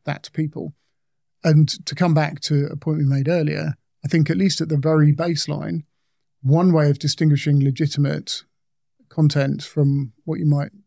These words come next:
call illegitimate content is content produced by legitimate companies with a name and address and an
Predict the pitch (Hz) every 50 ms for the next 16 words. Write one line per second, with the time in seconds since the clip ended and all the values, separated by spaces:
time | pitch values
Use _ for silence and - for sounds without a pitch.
0 | _ _ _ 147 143 262 269 247 233 170 156 147 - - 147 - 147 143 - 143
1 | 143 - 160 151 147 135 - - _ _ _ _ _ _ _ _ - 190 175 -
2 | 175 160 139 151 147 - 165 160 147 - - - 151 143 143 139 143 135 - -
3 | _ _ _ _ - 151 135 127 165 151 - 147 147 147 156 143 123 135 139 143
4 | 156 156 - - _ _ _ _ _ _ _ _ _ 147 139 131 139 135 131 -
5 | - 151 151 151 151 147 143 143 - 160 151 165 170 147 - - 147 139 139 139
6 | 135 131 131